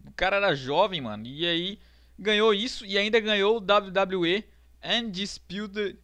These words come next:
Champion, que é, se não me engano, aquele unificado, eh, que na época eles estavam unificando lá com o W C W e W W E,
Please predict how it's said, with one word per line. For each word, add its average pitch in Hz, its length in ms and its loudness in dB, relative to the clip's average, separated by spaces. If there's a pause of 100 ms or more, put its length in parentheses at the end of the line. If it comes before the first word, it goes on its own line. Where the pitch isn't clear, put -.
(260)
Champion, 127 480 -4 (100)
que - 200 -10
é, 190 200 4
se 185 120 -6
não 175 60 -6
me 170 80 -6
engano, 165 220 -4
aquele 160 360 -4
unificado, 151 920 -2
eh, 107 240 -4 (400)
que - 120 -16
na 131 100 -2
época 135 240 0
eles 131 200 -2
estavam 131 320 0
unificando 131 480 -8
lá 127 120 -2
com 123 220 -8
o 117 40 -10
W 147 360 2
C 139 180 -12
W 165 480 0
e 160 60 -4
W 135 340 0
W 123 400 -2
E, 175 260 -4